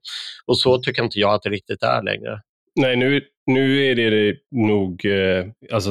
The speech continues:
Speaker 2: jag, jag tror att i alla fall i, i, i retorik så tror jag nästan att det kanske är tvärtom. <laughs> Alltså att om du förespråkar en, eh, liksom en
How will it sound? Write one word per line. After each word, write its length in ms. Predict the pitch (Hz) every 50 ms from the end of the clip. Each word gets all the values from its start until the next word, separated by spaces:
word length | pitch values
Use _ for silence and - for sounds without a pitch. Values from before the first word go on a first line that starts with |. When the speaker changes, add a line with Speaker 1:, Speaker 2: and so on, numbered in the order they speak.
| 90 90 -
Speaker 2:
jag, 240 | 113 120 110 104 -
jag 160 | - 120 101
tror 100 | - 123
att 100 | 110 -
i 60 | 117 113
alla 160 | 117 120 113
fall 260 | - - 120 113 104
i, 420 | 104 - - 117 107 104 101 - -
i, 480 | - 110 104 101 101 98 98 98 95 95 92 101 - - - _ _ _ - -
i 140 | - 127 123
retorik 600 | 107 101 - - 104 107 131 143 123 101 - -
så 340 | _ - - - - - 104 - - _ _ _ - -
tror 120 | 110 104
jag 180 | 98 95 95 95
nästan 280 | 98 95 - - 98
att 160 | 92 92 -
det 220 | - 98 92 92 90
kanske 280 | - 101 98 92 92 92 92 90 90 - _ _ _ _ _ _ _ _ _ _ _ _ _ _ -
är 60 | 107 - -
tvärtom. 800 | 110 98 92 - _ _ - 175 156 110 98 95 95 95 95 95 - - _ _
<laughs> 240 | - - - 95 -
Alltså 300 | - 123 117 104 - -
att 80 | 107 -
om 160 | 107 104 107
du 100 | 104 104
förespråkar 880 | - - 123 117 104 98 98 - - - 107 107 101 95 - - 107 101
en, 220 | 101 98 98 98 95
eh, 640 | - - - 107 98 98 95 95 95 95 95 92 92 - _ _ _ _ _ _ 69 - _ _ - 82
liksom 300 | - 98 - 101 98 95
en 100 | 98 95